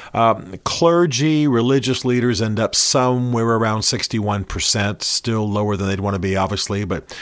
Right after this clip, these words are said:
still a, a majority of American people trust clergy. Um, but after that come journalists. Journalists only get about fifty-five percent support. Only fifty-five percent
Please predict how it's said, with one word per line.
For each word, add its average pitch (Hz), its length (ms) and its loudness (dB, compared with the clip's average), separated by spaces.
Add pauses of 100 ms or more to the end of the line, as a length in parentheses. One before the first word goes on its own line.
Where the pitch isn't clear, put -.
(140)
still 113 360 0
a, 90 400 0
a - 20 -6
majority 104 500 -2
of 98 60 -2
American 98 400 -2
people 98 300 -4
trust - 400 -4
clergy. 90 560 -4 (580)
Um, 113 260 0
but 127 160 2
after 151 500 2
that 82 420 -2
come 113 420 -2
journalists. 90 760 0
Journalists 185 540 0
only 160 180 -2
get 143 120 2
about 123 260 2
fifty-five 143 1000 -2
percent - 520 -4
support. - 520 -2
Only 175 200 -4
fifty-five 135 720 0
percent 85 400 -2